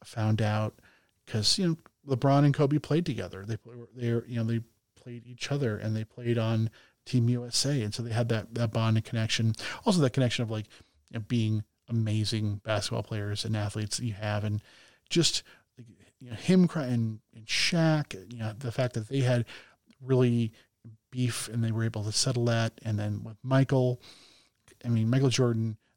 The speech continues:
I don't think is a, the greatest person in the world, but obviously, again, when you have that level of success, that he was just, like, him crying always gets me. So, I, a lot of emotion in, in there. So I would say that,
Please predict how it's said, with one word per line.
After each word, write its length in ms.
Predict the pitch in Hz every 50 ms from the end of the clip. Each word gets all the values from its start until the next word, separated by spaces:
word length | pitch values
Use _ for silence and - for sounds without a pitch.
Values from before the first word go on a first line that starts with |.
| _ _ _
I 40 | 120
don't 120 | 117 117
think 120 | 117 117 117
is 80 | 110
a, 80 | 110 107 - _ - _ _ _ _
the 60 | - 120
greatest 320 | - 117 113 117 120 -
person 280 | - 135 123 - - 143
in 80 | 135 135
the 60 | 127
world, 300 | 127 131 127 127 120 -
but 220 | 117 110 107 - - - - _ _ _ _ _
obviously, 520 | - 127 123 123 120 - - 123 120 113
again, 320 | - 120 120 117 107 101 - -
when 120 | - 120
you 80 | 117 117 -
have 320 | - - 120 117 117 110 110
that 240 | - 117 110 - 113
level 400 | 120 113 110 104 110 107 107 -
of 400 | 110 113 110 107 104 107 - - _ _ _ _ _ _ _ _
success, 800 | - - 127 - - - - 113 107 104 - - - - - - - - - _ _ _ _ _ _
that 300 | - 113 107 101 95 - _
he 220 | - - - 120 120
was 200 | 110 113 110 -
just, 260 | - 120 113 - -
like, 120 | 110 117
him 220 | - - 131 131 123
crying 560 | - - - 123 120 120 120 117 113 107 107 - -
always 260 | 123 113 113 110 -
gets 300 | - 120 113 - - -
me. 160 | 120 113 113
So, 320 | 110 - - 120 117 113 - - - - - - - - - - - _ -
I, 120 | 147 147
a 60 | 151 - 160 175 -
lot 160 | 185 208 220
of 60 | 214
emotion 420 | 202 185 175 175 175 170 - 202 - -
in, 260 | 160 151 151 147 139 - - -
in 100 | 151 147
there. 220 | 147 147 143 147 147
So 340 | 135 - - 139 131 127 127
I 120 | 127 131
would 160 | 131 131 123
say 280 | - - - 135 127 127
that, 280 | 120 127 120 117 -